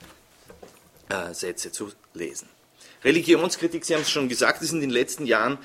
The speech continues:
etwas aus der Mode gekommen, hat aber auch, also ist in den letzten zwanzig Jahren etwas aus der Mode gekommen und ist aber in, hat in den letzten Jahren auch wieder einen Aufschwung erlebt. Warum ist sie aus der Mode gekommen? Warum war sie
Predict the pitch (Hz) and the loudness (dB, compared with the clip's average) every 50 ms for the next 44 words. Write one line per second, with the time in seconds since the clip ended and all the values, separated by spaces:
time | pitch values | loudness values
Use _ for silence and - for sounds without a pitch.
0 | - - - - 131 135 147 147 131 127 127 - - 110 98 101 101 110 135 160 | -16 -10 -2 -2 -2 0 2 2 4 4 2 2 0 -2 -2 0 0 2 4 4
1 | 165 151 156 147 - 151 156 151 180 196 202 185 - - - - - _ _ _ | 2 2 0 -4 0 0 2 2 2 0 0 -2 -8 -18 -20 -20 -20 _ _ _
2 | - - _ _ _ _ _ - - - _ _ _ _ _ _ _ _ _ _ | -20 -20 _ _ _ _ _ -20 -20 -20 _ _ _ _ _ _ _ _ _ _
3 | _ _ _ _ _ - - - - _ - - - 110 123 - 147 135 135 - | _ _ _ _ _ -20 -20 -20 -20 _ -12 -4 -2 -2 0 0 2 0 2 2
4 | 110 117 - - - - - - 123 113 147 143 131 - 156 143 131 123 110 101 | 2 2 0 0 -6 -8 0 2 2 4 4 4 4 4 2 2 2 0 0 -4
5 | - - - - - 110 113 131 139 - - 139 123 - - - - - 101 98 | -10 -20 -18 -8 0 2 2 4 4 2 -4 -6 -8 -10 -12 -14 -6 -4 -2 -2
6 | 107 113 - 120 - - 101 92 107 120 120 110 - - 107 113 - 123 123 - | -2 -4 -8 -8 -2 2 4 4 4 4 2 0 -6 -8 -8 -4 -2 -2 -2 0
7 | 131 113 113 - - 120 104 95 98 127 - 156 139 139 139 151 151 160 156 151 | 2 0 0 0 0 -2 -2 0 -2 0 0 -2 -4 -4 -2 -2 0 0 0 -2
8 | 139 139 135 147 139 135 127 131 123 131 123 - - - - - - - 131 120 | -2 -4 0 0 2 2 2 0 0 -4 -8 -8 -14 -20 -20 -12 -6 -4 -4 -2
9 | - 135 131 127 123 120 123 127 - - - 143 127 120 113 117 117 117 117 - | -2 -2 0 2 6 6 4 4 4 -2 -2 0 2 4 4 4 2 0 -4 -12
10 | - - - - 147 - - 127 127 120 120 113 110 - - - _ _ - - | -20 -10 -4 -2 -2 -2 -2 -2 4 6 6 6 4 0 -10 -20 _ _ -20 -20
11 | - - - - 117 120 127 131 - - - 92 98 - - - - 87 82 76 | -16 -8 -2 0 2 2 2 0 -2 -4 0 0 0 0 -2 -8 -8 -10 -10 -8
12 | 80 80 71 - - - _ - _ _ _ _ - - - - 123 127 185 202 | -8 -8 -8 -10 -12 -12 _ -20 _ _ _ _ -20 -8 -2 0 2 2 4 2
13 | 202 185 - - 143 110 - - - - - 101 98 - - 107 95 92 85 82 | 4 4 4 4 2 2 0 -4 -10 -4 -2 0 0 0 0 -2 -2 -2 -4 -6
14 | 90 - 80 82 78 76 - - 76 65 71 62 82 90 107 107 139 175 175 131 | -6 -6 -8 -10 -10 -12 -12 -12 -10 -10 -10 -8 -4 -4 -2 0 0 0 2 2
15 | 110 92 85 - - 90 - | 2 2 2 0 -2 -6 -8